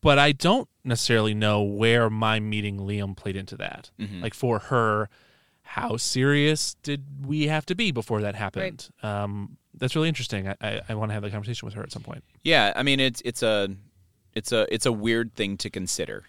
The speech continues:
Speaker 2: You know, obviously you wanna, you wanna protect the people that you love. So in this case,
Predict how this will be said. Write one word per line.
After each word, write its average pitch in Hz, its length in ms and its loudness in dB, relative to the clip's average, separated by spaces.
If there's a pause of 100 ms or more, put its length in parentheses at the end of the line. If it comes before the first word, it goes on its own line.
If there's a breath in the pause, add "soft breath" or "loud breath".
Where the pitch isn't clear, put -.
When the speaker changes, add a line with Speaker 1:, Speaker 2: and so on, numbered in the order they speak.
Speaker 2:
You 95 120 -8
know, 92 80 -2
obviously 92 440 -2
you 90 140 -4
wanna, 87 440 -4 (300)
you 90 140 -6
wanna 95 200 -4
protect - 840 -6
the 80 80 -10
people 82 300 -8
that 69 120 -8
you 78 100 -8
love. 76 460 -4 (420)
So 87 640 0
in 90 160 -6
this 90 180 -4
case, - 480 -4